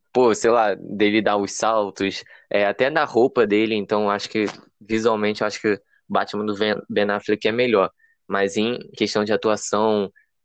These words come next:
de questão até de meio que ética do Batman, eu acho que eu prefiro muito o Batman do, do Christian Bale, né?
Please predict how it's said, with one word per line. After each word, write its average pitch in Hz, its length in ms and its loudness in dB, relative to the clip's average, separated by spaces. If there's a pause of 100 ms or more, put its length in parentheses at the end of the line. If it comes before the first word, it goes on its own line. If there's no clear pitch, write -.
de 104 840 -2 (200)
questão 104 300 2
até 104 240 2
de 110 480 0 (1000)
meio 131 280 0
que 151 360 2
ética 117 480 0
do 98 120 0
Batman, 101 560 -2 (260)
eu - 60 0
acho 107 160 -4
que 120 60 0
eu 113 40 6
prefiro 110 360 -2
muito 107 240 -4
o 123 40 -6
Batman 107 380 -2
do, 101 440 -2 (100)
do 98 680 -6
Christian 104 360 -4
Bale, 92 300 -2
né? 87 160 -8